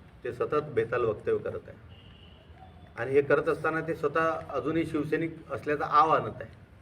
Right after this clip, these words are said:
तर मी तुम्हाला नम्रपणे सांगू इच्छितो, मी तुम्हाला नम्रपणे सांगू इच्छितो की शिवसेनेतून त्यांची हकालपट्टी झाली आहे आणि त्यांच्या समोर, सोबत जे काही शिवसैनिक गेले आहेत, ते सुद्धा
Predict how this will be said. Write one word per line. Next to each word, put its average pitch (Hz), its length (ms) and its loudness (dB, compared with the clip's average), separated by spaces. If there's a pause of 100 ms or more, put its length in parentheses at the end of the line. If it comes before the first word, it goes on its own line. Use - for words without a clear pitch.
(540)
तर 131 60 -6
मी 143 100 -2
तुम्हाला 147 280 0
नम्रपणे 156 520 2
सांगू 147 300 2
इच्छितो, 147 440 0 (1800)
मी 131 80 -4
तुम्हाला 143 340 2
नम्रपणे 143 500 0
सांगू 127 260 -4
इच्छितो 123 320 -6 (680)
की 143 160 -4
शिवसेनेतून 147 640 -2
त्यांची 131 560 -4
हकालपट्टी 117 680 2
झाली 113 240 2
आहे 135 100 -2
आणि 127 300 -2
त्यांच्या 135 400 -2
समोर, 147 360 2 (260)
सोबत 131 300 2 (920)
जे 156 160 2
काही 180 220 4
शिवसैनिक 151 480 0
गेले 135 240 6
आहेत, 143 100 10 (100)
ते 139 100 4
सुद्धा 139 400 0